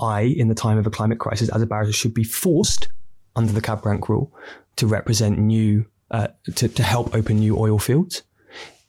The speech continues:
even knowing that that will lead to the deaths of millions of people in the global south.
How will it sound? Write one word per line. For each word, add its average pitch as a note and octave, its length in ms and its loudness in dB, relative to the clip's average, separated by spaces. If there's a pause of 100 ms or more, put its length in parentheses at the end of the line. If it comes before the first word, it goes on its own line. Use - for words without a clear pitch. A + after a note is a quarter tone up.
(220)
even B2 720 2
knowing G#2+ 600 2
that G#2+ 120 -2
that G#2+ 300 -6
will G#2+ 120 0
lead G#2+ 340 2
to - 280 -6
the G#2 60 0
deaths G#2 440 -4
of G2 380 -4 (540)
millions G#2 320 2
of G2+ 80 -2
people G2 200 -2
in F#2+ 60 0
the G#2 60 -6
global G2+ 260 -2
south. - 380 -6